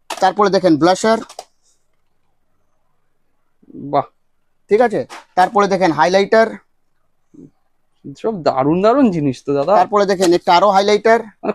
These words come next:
Speaker 2: কত রকম ভ্যারাইটি দেখুন দর্শক বন্ধুরা।
Speaker 1: সব পাবেন। ভিডিওটা
Speaker 2: ঠিক
Speaker 1: পুরো
Speaker 2: আছে।
Speaker 1: দেখবেন, লাস্ট পর্যন্ত দেখবেন, অনেক কিছু দেখাবো, বুঝতে পারবেন আপনারা আমার দোকানে কি রয়েছে, কি রয়েছে না। একটা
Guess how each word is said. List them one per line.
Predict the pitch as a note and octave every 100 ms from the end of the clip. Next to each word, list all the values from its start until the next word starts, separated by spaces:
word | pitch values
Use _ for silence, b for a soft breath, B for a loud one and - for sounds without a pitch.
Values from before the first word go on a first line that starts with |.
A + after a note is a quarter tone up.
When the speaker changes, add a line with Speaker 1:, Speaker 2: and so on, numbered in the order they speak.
| -
Speaker 2:
কত | F3 F#3 A3+
রকম | A#3 A3+ A3+
ভ্যারাইটি | D3 D3+ E3+ F3
দেখুন | D#3+ D#3 C#3
দর্শক | C3 C#3+ B2+
বন্ধুরা। | A#2 A2+
Speaker 1:
সব | D#4 -
পাবেন। | G#3 D#3 A#2 G2+ _ _ _ _ -
ভিডিওটা | F3 G#3 C#4+ C#4+
Speaker 2:
ঠিক | C#4
Speaker 1:
পুরো | C4
Speaker 2:
আছে। | A3
Speaker 1:
দেখবেন, | C4 A#3 D#4 D#4+ _ _ _ _ _
লাস্ট | D3+ F#3 B3
পর্যন্ত | - B3+ C4 A3 A3+
দেখবেন, | B3 D#4 E4 E4 _ _ _ _ -
অনেক | B3 C#4 -
কিছু | A#3+ B3
দেখাবো, | G#3+ G3+ A3 D4+ - - - _ -
বুঝতে | E3 D#3+ A3+ - A#3+
পারবেন | G3+ D#3+ D3+
আপনারা | - B2+ A#2+ A2
আমার | F3+ F3+
দোকানে | G3 G3+ F#3+ -
কি | A3
রয়েছে, | G#3+ G#3 B3+ - _ -
কি | G3
রয়েছে | F#3 D#3+
না। | D#3 E3
একটা | -